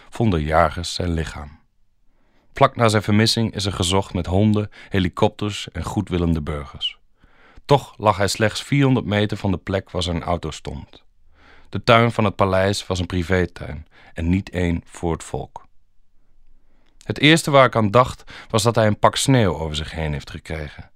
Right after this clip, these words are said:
En dat die sneeuw weer smolt. Ook dat was een verdwijning geweest. In Rusland noemen ze doodgevroren zwervers die in de lente gevonden worden, verzachten sneeuwklokjes.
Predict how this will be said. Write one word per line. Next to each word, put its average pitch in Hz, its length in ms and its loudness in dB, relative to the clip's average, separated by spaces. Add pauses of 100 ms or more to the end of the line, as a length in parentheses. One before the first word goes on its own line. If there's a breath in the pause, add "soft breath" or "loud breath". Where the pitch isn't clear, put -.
(300)
En 98 80 -6
dat 107 160 4
die 120 80 2
sneeuw 104 420 2
weer 90 160 -4
smolt. - 520 -2 (560)
Ook 120 180 -2
dat 110 220 2
was 80 140 -8
een 80 80 -6
verdwijning 76 540 -8
geweest. - 440 -14 (920)
In 113 120 2
Rusland 131 500 4
noemen 120 200 2
ze 104 100 -2
doodgevroren 101 720 0
zwervers 101 520 0 (220 loud breath)
die 104 160 0
in 95 60 2
de 92 60 2
lente 98 320 4
gevonden 113 400 -2
worden, 101 280 0
verzachten 90 580 -4
sneeuwklokjes. - 1040 -2